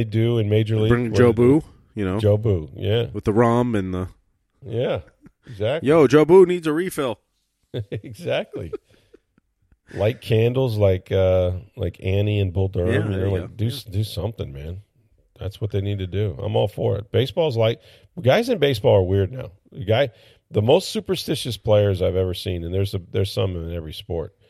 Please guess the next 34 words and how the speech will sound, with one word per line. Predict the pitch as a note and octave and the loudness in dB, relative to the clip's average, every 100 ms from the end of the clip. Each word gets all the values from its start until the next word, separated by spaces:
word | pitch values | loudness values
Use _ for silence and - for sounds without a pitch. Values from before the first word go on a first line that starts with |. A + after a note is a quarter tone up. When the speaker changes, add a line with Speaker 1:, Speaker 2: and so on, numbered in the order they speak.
| _ _ _ - | _ _ _ 0
Speaker 1:
but | F2+ | 2
I | |
think | G2+ D#3 | 0 -2
the | - | 0
most | G#2+ A2 - | 2 2 0
superstitious | G#2+ F#2 A2 F#2+ F2+ | -6 -6 -6 -8 -8
guys | - F2+ D#2+ | -4 -4 -4
I've | D#2+ | -6
ever | D2+ | -8
seen | - E2 C#2 | -10 -12 -12
are | |
in | C2 | -16
baseball. | - - - A2 - _ _ _ C#3+ | -16 -18 -18 -20 -20 _ _ _ -12
I | |
really | D#2+ D2+ C#2+ | -10 -10 -12
do. | C#2 A1 | -16 -12
Speaker 2:
I | F2+ | -10
think | E2 C#2 | -10 -10
so. | C2 B1+ _ _ _ _ _ _ _ - - - _ - - - _ | -12 -14 _ _ _ _ _ _ _ -20 -14 -14 _ -20 -20 -20 _
All | C3+ | 0
right, | C3 | 4
we'll | C#3+ D#3+ | 8 8
end | C#3+ | 6
on | B2+ | 4
this | A2 - | 0 -2
one. | G2 F#2 | -2 -2
Jonathan | A2 G#2+ - G#2 F#2 | -2 -2 -4 -6 -6
had, | G2+ F2+ D#2+ | -6 -8 -8
uh, | F2+ | -10
emailed | G2 A3+ D3+ E2+ | -8 -4 -4 -4
you | D2+ | -6
this | C2+ | -10
question, | D2 A1+ - C2+ | -14 -16 -16 -18
actually. | - B2 | -14 -14